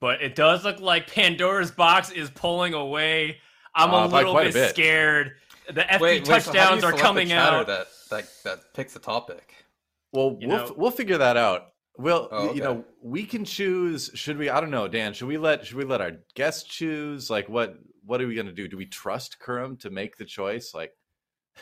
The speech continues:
Speaker 1: I like that. I like that. So our guest will end
Speaker 3: Oh,
Speaker 1: up
Speaker 3: oh, I
Speaker 1: choosing
Speaker 3: choose?
Speaker 1: the
Speaker 3: Oh, okay.
Speaker 1: topic. So Khurram,
Speaker 2: Let you
Speaker 1: if something
Speaker 2: choose.
Speaker 1: catches your eye, basically what you should
Speaker 2: Yeah.
Speaker 1: be doing right now, since Pandora's box is going to win by a, a pretty significant margin here,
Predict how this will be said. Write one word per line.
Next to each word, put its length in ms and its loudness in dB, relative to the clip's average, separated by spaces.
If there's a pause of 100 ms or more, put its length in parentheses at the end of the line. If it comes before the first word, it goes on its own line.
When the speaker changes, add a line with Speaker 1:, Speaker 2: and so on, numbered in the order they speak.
(280)
Speaker 1:
I 80 -10
like 260 -10
that. 260 -18
I 60 -14
like 260 -14
that. 180 -18
So 180 -4
our 100 0
guest 340 -2
will 160 -4
end 200 -4
Speaker 3:
Oh, 40 2
Speaker 1:
up 120 4 (120)
Speaker 3:
oh, 120 -2
I 100 0
Speaker 1:
choosing 260 -4
Speaker 3:
choose? 60 -6
Speaker 1:
the 80 -2
Speaker 3:
Oh, 20 -6
okay. 80 -4
Speaker 1:
topic. 520 -4
So 180 -10 (100)
Khurram, 160 -4
Speaker 2:
Let 120 0
you 80 -8
Speaker 1:
if 60 -6
something 260 -2
Speaker 2:
choose. 80 -10
Speaker 1:
catches 380 -2
your 160 0
eye, 160 2
basically 540 0
what 180 -2
you 100 -8
should 180 -8
Speaker 2:
Yeah. 100 -4
Speaker 1:
be 60 -4
doing 240 -2
right 180 4
now, 300 4
since 200 -12
Pandora's 400 -6
box 360 0
is 180 -10
going 300 -8
to 100 -10
win 260 -8
by 180 -2
a, 160 -2 (100)
a 100 -14
pretty 160 -4
significant 640 -8
margin 380 -8
here, 320 -12